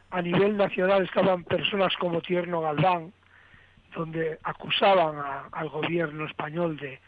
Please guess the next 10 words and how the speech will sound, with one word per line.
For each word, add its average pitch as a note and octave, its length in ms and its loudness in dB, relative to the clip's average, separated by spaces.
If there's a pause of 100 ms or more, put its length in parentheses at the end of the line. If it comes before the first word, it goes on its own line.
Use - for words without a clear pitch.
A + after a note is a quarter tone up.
(240)
un E3 160 -6
exceso D#3+ 420 -4
de D3 140 -4
pragmatismo C#3+ 800 -8
en C3 80 -14
aquella C#3 480 -8 (280)
medida, C#3+ 480 -8
donde C3 300 -16
ya D3 160 -2
hab-, C3+ 160 0